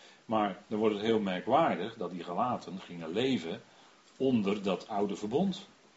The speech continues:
Wat nota bene een minder verbond is dan het nieuwe. Hoe is het mogelijk? Vandaar de, de, de, de enorme verbazing, zo niet de verbijstering van Paulus.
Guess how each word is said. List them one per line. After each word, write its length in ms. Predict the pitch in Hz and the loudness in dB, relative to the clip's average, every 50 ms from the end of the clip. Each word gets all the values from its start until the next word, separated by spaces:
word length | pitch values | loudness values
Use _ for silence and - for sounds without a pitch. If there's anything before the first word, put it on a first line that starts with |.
| - - - - - - | -20 -20 -20 -20 -14 -6
Wat 180 | - 131 139 | -4 -4 0
nota 260 | 156 160 156 147 156 | 0 0 0 0 0
bene 300 | 151 160 156 160 165 170 | 0 0 2 2 0 -2
een 160 | 147 139 151 165 | -4 -4 0 2
minder 360 | 185 202 196 202 214 202 170 | 4 4 6 6 6 4 4
verbond 380 | 170 185 180 202 196 196 190 | 2 0 2 4 4 4 2
is 120 | 208 190 175 | 0 0 0
dan 140 | 196 196 202 | 0 0 0
het 100 | 196 196 | 2 2
nieuwe. 280 | 226 247 233 202 - - - - - - _ _ _ _ _ _ _ _ _ _ _ _ _ _ _ _ _ _ _ _ _ _ _ _ _ _ _ _ _ - | 2 2 2 0 -2 -6 -10 -20 -20 -20 _ _ _ _ _ _ _ _ _ _ _ _ _ _ _ _ _ _ _ _ _ _ _ _ _ _ _ _ _ -4
Hoe 120 | 127 135 | -2 -2
is 60 | 135 | -2
het 100 | - 160 | 0 2
mogelijk? 420 | 175 214 233 214 190 196 196 - - - - _ _ _ _ _ _ _ _ _ _ _ - - - - _ _ _ | 2 2 2 2 0 -2 -4 -6 -10 -18 -20 _ _ _ _ _ _ _ _ _ _ _ -20 -20 -20 -20 _ _ _
Vandaar 400 | - - - 117 110 113 120 110 | -14 -10 -6 -4 -2 -2 -2 -2
de, 200 | 101 92 95 85 | -2 -4 -4 -6
de, 220 | 101 98 101 101 98 | -2 0 0 0 0
de, 260 | 104 104 101 95 92 - - - - - - - - | 0 0 -2 -2 -4 -8 -18 -20 -20 -20 -20 -20 -8
de 180 | - 107 107 - - - - | -4 -4 -4 -4 -8 -12 -6
enorme 500 | - 113 120 127 160 180 160 131 113 104 | -4 -2 0 2 2 2 2 2 0 0
verbazing, 680 | - 98 92 92 123 147 170 175 151 123 110 87 82 85 - _ _ - | -2 -6 -4 0 0 2 2 0 0 -2 -4 -6 -8 -10 -18 _ _ -14
zo 200 | 113 - 117 110 | -6 -4 -2 -2
niet 200 | 110 110 107 101 | -2 -2 -4 -4
de 60 | 104 | -6
verbijstering 640 | 92 92 92 95 123 156 - - - 104 104 98 95 | -8 -6 -4 -4 -2 -2 -2 -4 -4 -4 -4 -4 -4
van 120 | - 95 95 | -6 -4 -2
Paulus. 460 | - 135 160 190 196 185 - - | 0 0 0 0 -4 -8 -10 -14